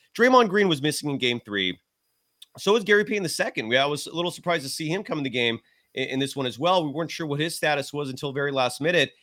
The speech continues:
He plays as well. Draymond Green, I thought, despite the fact that he had a very poor shooting night, um,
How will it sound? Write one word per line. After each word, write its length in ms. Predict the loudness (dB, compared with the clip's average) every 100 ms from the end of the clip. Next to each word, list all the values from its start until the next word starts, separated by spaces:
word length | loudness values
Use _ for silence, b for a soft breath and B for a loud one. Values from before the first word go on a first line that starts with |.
| _
He 180 | -6 -6
plays 340 | -2 0 0
as 120 | -2 -2
well. 220 | -2 0
Draymond 460 | 4 4 4 0
Green, 480 | 0 2 4 2 0 _ _ 2
I 140 | 4
thought, 240 | 6 4 2
despite 420 | -2 -2 -2 -2
the 60 | -2
fact 320 | 2 4 2
that 100 | -4
he 60 |
had 100 | -4
a 60 | -4
very 340 | -4 -4 -4 -6
poor 240 | -8 -6 -4
shooting 520 | -4 -4 -4 -4 -2
night, 300 | -2 -2 -6 _ _ _ -2
um, 720 | 2 4 4 4 2 -2